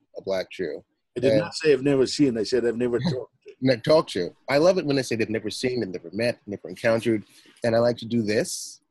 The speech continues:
Speaker 1: and say, "How do you know?"
Speaker 2: Well, the, that's the point I started with.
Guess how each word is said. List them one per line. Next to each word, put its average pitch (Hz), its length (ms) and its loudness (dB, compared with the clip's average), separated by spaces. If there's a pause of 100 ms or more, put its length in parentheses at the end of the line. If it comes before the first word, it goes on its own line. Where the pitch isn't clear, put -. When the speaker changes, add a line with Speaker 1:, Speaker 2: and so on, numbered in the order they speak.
(500)
Speaker 1:
and 107 140 -4
say, 107 180 -2
"How 110 140 0
do 113 80 0
you 110 100 0
know?" 107 140 0 (2250)
Speaker 2:
Well, 151 200 0
the, 127 340 2
that's 143 260 2
the 135 100 2
point 135 320 0
I 117 60 2
started 143 500 0
with. 143 300 -6